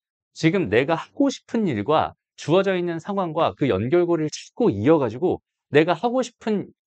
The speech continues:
그런 형태로, 내가 지금 만들고 싶은 형태로 이 식을 바라보는 그 자세가 되게 중요하죠. 됐어? 그러니까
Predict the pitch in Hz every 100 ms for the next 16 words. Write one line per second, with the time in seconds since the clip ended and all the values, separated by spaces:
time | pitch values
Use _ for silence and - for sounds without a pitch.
0 | _ _ 147 165 147 - _ _ _ _
1 | _ - 247 247 - 110 - _ _ 123
2 | 147 139 147 98 104 139 165 - 156 151
3 | 208 208 185 208 214 _ _ - 143 -
4 | 180 185 185 - 117 156 151 113 95 -
5 | _ _ _ 170 170 113 151 143 110 107
6 | 123 120 110 117 85 - _ _ _ _
7 | _ _ _ _ _ _ _ _ _ _
8 | _ _ 143 165 160 - _ _ _ _
9 | _ 175 185